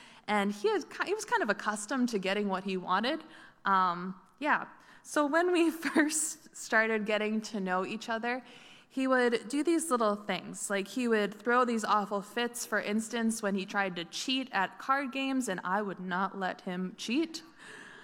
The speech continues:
Or he would, uh, like, ask me questions repeatedly, like if I knew what time his brothers got picked up from school.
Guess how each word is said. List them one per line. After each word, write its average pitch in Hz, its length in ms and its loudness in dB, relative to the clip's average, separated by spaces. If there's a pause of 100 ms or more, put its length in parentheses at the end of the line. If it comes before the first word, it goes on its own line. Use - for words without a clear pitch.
(400)
Or 285 220 8
he 277 300 -2
would, 233 320 4
uh, 202 160 4 (180)
like, 214 320 0
ask 240 420 4
me 220 200 0
questions 196 680 2
repeatedly, 175 720 -4
like 190 280 0
if 220 160 0
I 202 160 6
knew 202 640 4
what 190 220 2
time 208 320 2
his 196 180 -2
brothers 190 480 2
got 170 240 -2
picked 202 300 -4
up - 340 -2
from 185 180 -2
school. - 600 -2